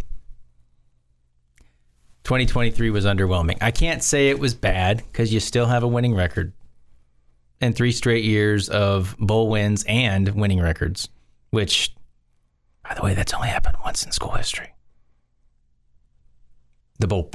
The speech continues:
the bowl piece, anyway. Consecutive seasons. Twenty twenty-four, reason to show up again.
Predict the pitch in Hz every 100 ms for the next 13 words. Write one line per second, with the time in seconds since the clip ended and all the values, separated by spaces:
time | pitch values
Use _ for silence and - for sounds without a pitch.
0 | - 98 82 85 - - 92 - - -
1 | _ _ _ _ _ - 117 123 - 85
2 | - 78 - - - - _ _ _ _
3 | _ _ _ _ _ _ _ _ _ _
4 | _ - _ _ _ _ - 156 147 131
5 | 143 113 - 233 151 85 104 110 - -
6 | - - - - _ _ _ _ _ _
7 | _ _ _ _ _ _ _ - _ _
8 | _ _ _ _ _ _ _ _ _ _
9 | _ _ 117 113 123 120 - 120 98 -
10 | 85 -